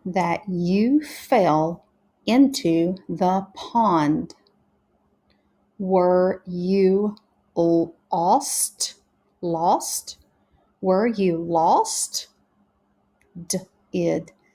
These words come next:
did you get, get, did you get wet, wet? Did you get wet?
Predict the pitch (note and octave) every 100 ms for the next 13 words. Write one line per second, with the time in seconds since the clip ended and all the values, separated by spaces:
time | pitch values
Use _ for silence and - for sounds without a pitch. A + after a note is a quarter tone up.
0 | _ _ _ E3+ D3+ G3+ G#3+ B3 C#4 C#4+
1 | - F3 E3+ F#3+ G3 G#3+ C4+ _ _ _
2 | _ _ F3+ - _ - F3+ G3+ - -
3 | - _ _ - F#3+ F#3+ B3+ - - _
4 | _ _ _ _ - A3+ C#4+ A#3 G#3+ G#3+
5 | A#3 A#3 - - F#3+ - - - - _
6 | F3+ E3+ E3+ - _ F#3+ D#3+ - - -
7 | _ _ _ - E3 E3+ E3 - - -
8 | _ _ _ _ _ F3+ G3+ G3 E3+ E3+
9 | F#3 A#3+ D4 - F3 E3 F3 E3 F#3+ -
10 | - -